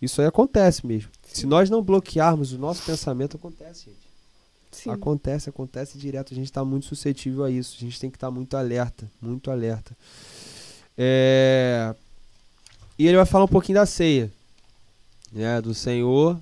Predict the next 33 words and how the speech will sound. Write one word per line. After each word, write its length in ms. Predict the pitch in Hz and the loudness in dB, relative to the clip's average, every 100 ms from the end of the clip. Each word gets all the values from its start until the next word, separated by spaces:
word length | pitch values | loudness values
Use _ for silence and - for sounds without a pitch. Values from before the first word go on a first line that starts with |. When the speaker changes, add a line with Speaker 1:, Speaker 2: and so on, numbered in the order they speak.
| - | -6
Speaker 1:
A 60 | |
gente 260 | 113 123 - | -6 -6 -6
teve 200 | 120 120 | -6 -4
a 40 | |
nossa 220 | 120 120 | -4 -6
ceia 220 | 113 113 113 | -8 -6 -6
domingo, 580 | 113 113 131 165 170 139 | -6 -6 -6 -8 -10 -12
né, 220 | 110 110 | -8 -8
foi 180 | 110 107 | -8 -10
uma 200 | 110 117 | -10 -10
bênção. 540 | 107 107 120 139 180 175 - - - - _ _ _ - - _ _ _ _ - | -6 -6 -4 -8 -12 -16 -20 -20 -20 -20 _ _ _ -20 -20 _ _ _ _ 0
Momento 380 | 135 151 175 | 4 6 4
de 120 | 170 156 | 0 -2
ceia 180 | - | 0
é 20 | 143 | 2
um 40 | |
momento 200 | 143 147 | 0 0
de 80 | 147 | 0
reflexão. 600 | 143 147 147 - 107 101 104 - - | -2 -2 -6 -8 -12 -12 -16 -20 -20
Speaker 2:
Sim. 260 | - 214 208 - | -18 -16 -18 -14
Speaker 1:
A 80 | |
gente 120 | 113 113 | -12 -8
já 100 | 117 | -6
teve 140 | 120 | -6
a 40 | |
oportunidade 600 | 117 120 120 120 113 113 117 | -6 -8 -8 -8 -6 -6 -6
de 80 | |
cear 380 | 117 - 113 113 | -8 -6 -4 -4
várias 320 | 113 120 117 | -4 -4 -4
vezes. 640 | 101 107 117 131 147 - - _ _ _ _ - | -6 -8 -6 -8 -12 -18 -20 _ _ _ _ -14
E 120 | 117 | -12
assim, 420 | 120 - 113 104 101 - - _ - | -10 -12 -14 -16 -20 -20 -20 _ -18
é, 540 | 101 104 104 104 101 | -12 -10 -10 -12 -14